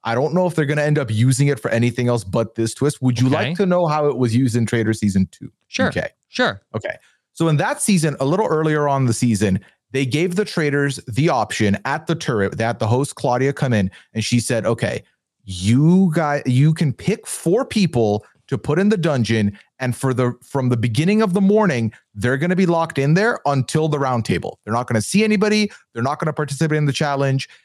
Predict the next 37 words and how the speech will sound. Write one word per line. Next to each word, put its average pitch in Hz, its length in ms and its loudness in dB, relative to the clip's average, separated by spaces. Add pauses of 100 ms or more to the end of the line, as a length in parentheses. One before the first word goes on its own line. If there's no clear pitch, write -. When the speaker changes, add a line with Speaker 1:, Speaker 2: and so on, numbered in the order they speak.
(220)
Speaker 1:
And 123 480 0
that 139 360 -4
was 135 480 0
used. 123 500 0
You 120 140 0
can 127 100 4
use 147 160 4
that 156 120 0
however 127 340 0
you 104 140 2
want. - 280 -2 (340)
And 120 80 -2
I 160 100 -2
thought 220 120 -2
that 233 80 0
was 202 100 0
very 180 180 2
fun, 170 360 0
'cause 143 460 -4
they 123 280 2
ended 135 200 0
up - 100 -6
putting 123 200 0
some 98 180 0
traitors 185 400 0
in 180 120 2
there, 175 180 2
the, 123 180 -2
some 104 220 0
faithfuls 190 480 0
in 175 160 4
there 160 300 2 (240)
to 120 60 -4
get 139 180 -2
some 139 100 0
suspicion 135 500 -2
going. 127 440 0